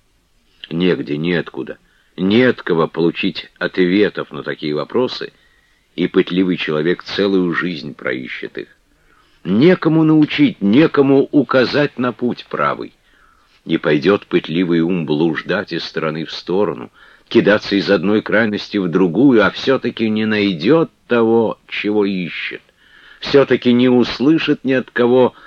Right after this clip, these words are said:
растворённого любовью живого, разумного слова. Отсюда наши расколы, отсюда и равнодушие к вере высших слоёв русского народа. Кто виноват? Дьявол, конечно.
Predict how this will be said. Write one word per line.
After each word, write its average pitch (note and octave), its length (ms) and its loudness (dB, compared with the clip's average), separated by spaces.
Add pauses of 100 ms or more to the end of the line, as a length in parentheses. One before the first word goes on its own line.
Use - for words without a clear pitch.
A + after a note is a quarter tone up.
(200)
растворённого A#2 920 2
любовью A2 500 2
живого, A2+ 520 2
разумного A2+ 800 0
слова. G#2 540 -4 (800)
Отсюда A2+ 520 -4
наши D2 280 -4
расколы, G#2 680 -2 (400)
отсюда A2+ 420 0
и G2+ 80 8
равнодушие E2+ 960 0
к - 140 -12
вере F2 360 0
высших D2 540 -4
слоёв D#2 640 -8
русского D#2 520 -8
народа. D2+ 420 -8 (920)
Кто - 220 -4
виноват? C2+ 420 -6 (640)
Дьявол, G2+ 640 -4
конечно. D2+ 600 -12